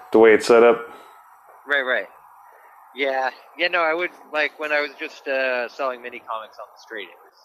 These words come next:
Speaker 2: normally in that area, 'cause, uh, that was around where I was living at the time. Um,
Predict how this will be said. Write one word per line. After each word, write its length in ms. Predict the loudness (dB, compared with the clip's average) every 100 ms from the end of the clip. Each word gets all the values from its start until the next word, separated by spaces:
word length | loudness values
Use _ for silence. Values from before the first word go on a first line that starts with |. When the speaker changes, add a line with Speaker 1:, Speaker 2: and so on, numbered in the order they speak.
| _
Speaker 2:
normally 320 | -12 -10 -12
in 60 | -14 -12
that 160 | -12 -8
area, 400 | -8 -10 -14 -18 -20
'cause, 380 | -20 -20 -18
uh, 220 | -12 -12 -12 _ _ _ _ _ _
that 120 | -10
was 160 | -10 -12
around 280 | -8 -8 -8
where 160 | -10
I 40 | -10
was 120 | -14 -16
living 260 | -16 -16
at 120 | -18 -20
the 60 |
time. 320 | -18 -14 -14 -16 _ _ -20
Um, 300 | -16 -14 -16